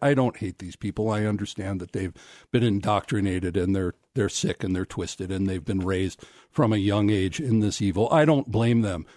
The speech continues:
but they still <laughs> don't get to stay here and continue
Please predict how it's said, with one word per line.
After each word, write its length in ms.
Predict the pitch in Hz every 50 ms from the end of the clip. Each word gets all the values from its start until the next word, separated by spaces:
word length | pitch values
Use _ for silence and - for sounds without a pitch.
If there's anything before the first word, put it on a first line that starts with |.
| _ _ _ _ _
but 200 | - 127 117 -
they 160 | 170 139 131
still 540 | - - - - 165 147 165 175 143 139 160
<laughs> 280 | 131 - - 110 - -
don't 260 | 151 123 123 123 -
get 360 | - - - 147 117 - _
to 120 | - 113
stay 460 | 98 - - - - 113 120 123 127 127
here 360 | 104 104 104 95 80 82 - - - _ _ _ _ _ _ _ _
and 140 | 117 107 -
continue 800 | - 117 107 101 - - - 135 131 131 131 117 110 98 82 76